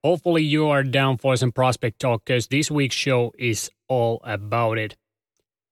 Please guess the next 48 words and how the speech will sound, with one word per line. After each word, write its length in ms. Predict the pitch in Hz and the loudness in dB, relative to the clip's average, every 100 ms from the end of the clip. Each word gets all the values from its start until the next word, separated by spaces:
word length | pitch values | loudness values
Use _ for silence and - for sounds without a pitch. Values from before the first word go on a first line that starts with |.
| _ _ _ _ _ - | _ _ _ _ _ -6
But 120 | 117 | -2
like 300 | 120 151 156 | 0 0 -2
any 240 | 151 147 143 | -2 0 2
other 180 | 135 | 2
week, 340 | 127 127 127 - | 2 2 0 0
we 140 | 135 | 0
will 140 | 156 147 | 0 0
start 320 | - 131 117 | 0 0 0
things 260 | 127 113 | -2 0
off 240 | 127 123 101 | 0 0 0
with 300 | 107 117 101 | -2 -2 -2
more 340 | 120 127 127 | 0 2 0
time-sensitive 800 | 113 123 120 113 123 107 101 113 | 0 -2 0 0 -2 -2 -2 -4
topics, 440 | - 113 - 117 143 | -2 -2 -2 -4 -4
and 160 | 113 | -2
this 200 | 117 117 | -2 -2
week 220 | 120 117 | -2 -2
the 80 | 107 | -2
spotlight 580 | 113 120 117 113 110 107 - | -4 -2 -2 0 -2 -2 -4
is 220 | 143 - | -4 -2
once 340 | 123 123 117 | 0 0 0
again 320 | 117 120 113 | -2 -2 -2
going 220 | 113 117 107 | 0 -2 -2
to 80 | 107 | -4
be 140 | 113 | -2
on 80 | 113 | -2
the 60 | |
contract 500 | 104 113 110 - 110 - | -2 -2 -2 -2 -4 -2
front. 280 | 117 110 98 _ _ | -2 -2 -4 _ _
Surprise, 500 | - 120 - 117 113 | -8 -8 -2 0 0
surprise. 400 | - - 117 113 | -4 -4 0 0
So 380 | - 127 107 101 _ _ _ _ _ _ _ - | -2 -2 0 -2 _ _ _ _ _ _ _ -4
if 140 | 143 | 0
you 100 | 170 | 2
want 160 | 139 131 | 2 0
to 40 | |
skip 280 | - - 127 | -4 -2 -2
this 160 | 131 - | -2 -2
part, 340 | - 123 117 - _ - | 0 0 0 -4 _ -6
timestamps 680 | 127 131 123 131 120 113 - | -2 0 0 -2 -2 -2 -4
can 240 | 139 143 | 0 0
be 160 | 131 127 | 2 0
found 360 | - 120 117 113 | -2 -2 0 0
from 180 | 120 | -2
the 80 | 117 | -2
description, 560 | 110 - 127 117 - 120 | -4 -4 -2 -2 -2 -2
but 160 | 117 | -2
obviously 640 | 110 123 135 127 - 120 | 0 0 2 0 0 -2